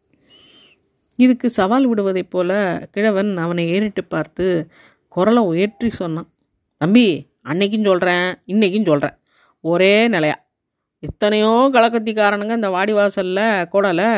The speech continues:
வெளியேத்திட்டு தான் போயிருக்கானுங்க இந்த ஜமீன் மாடுகளால." கிழவன் பெருமை நினைப்பை குலைக்க விரும்பாத பிச்சி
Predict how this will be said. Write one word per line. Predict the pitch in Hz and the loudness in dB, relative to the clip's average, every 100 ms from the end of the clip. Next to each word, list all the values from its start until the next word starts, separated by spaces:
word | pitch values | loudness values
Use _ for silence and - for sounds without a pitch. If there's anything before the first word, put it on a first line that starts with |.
| 165 | 0
வெளியேத்திட்டு | 170 220 214 - 185 175 | 0 2 0 -2 -8 -6
தான் | 180 233 | -2 0
போயிருக்கானுங்க | 185 190 175 170 170 | 0 0 -4 -6 -4
இந்த | 240 190 170 | -2 -2 0
ஜமீன் | 160 190 185 | -2 0 -2
மாடுகளால." | 165 156 147 135 156 - _ _ _ _ _ _ _ _ _ _ _ _ - _ _ _ | -2 0 0 0 -4 -10 _ _ _ _ _ _ _ _ _ _ _ _ -20 _ _ _
கிழவன் | 262 285 330 285 208 | 2 4 4 2 0
பெருமை | - 202 262 254 | -2 0 2 2
நினைப்பை | 208 190 190 196 175 | 0 -2 -4 -4 -8
குலைக்க | - 185 214 233 | -6 -2 -2 -2
விரும்பாத | 202 185 185 175 170 165 | -2 -4 -2 0 0 -2
பிச்சி | 185 175 - 208 156 | -6 -8 -4 -2 -2